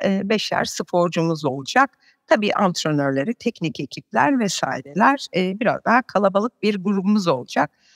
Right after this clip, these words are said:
E, nasıl hazırlanıyoruz derken ben şöyle söyleyeyim. Aslında,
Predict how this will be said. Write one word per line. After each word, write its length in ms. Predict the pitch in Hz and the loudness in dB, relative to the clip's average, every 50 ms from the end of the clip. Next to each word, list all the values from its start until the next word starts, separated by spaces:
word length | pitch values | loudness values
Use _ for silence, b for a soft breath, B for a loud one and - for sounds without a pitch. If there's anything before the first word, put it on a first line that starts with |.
| b b b b _ - | b b b b _ 0
E, 360 | 190 240 233 226 233 233 233 226 | 2 2 4 2 2 2 4 4
nasıl 300 | 233 302 311 - - 320 | 4 2 2 2 0 0
hazırlanıyoruz 1080 | 254 247 262 214 214 240 214 233 247 240 240 240 247 240 240 226 240 226 - - - - | 2 2 0 0 0 0 2 2 2 2 2 2 2 2 2 2 0 -2 -2 -6 -2 2
derken 680 | - 233 240 247 - - - 196 196 220 262 302 302 277 | 6 6 6 4 2 0 0 2 2 2 2 0 2 2
ben 160 | 285 269 269 | 2 2 2
şöyle 400 | 247 - - 262 247 208 180 151 | 0 0 0 0 2 2 0 -2
söyleyeyim. 480 | - - - 151 151 147 170 240 285 311 | -2 -6 -8 -8 -6 -4 -2 -2 -2 0
Aslında, 640 | - - 220 - - - 240 233 220 226 226 226 | 0 0 0 0 0 0 0 4 6 6 6 4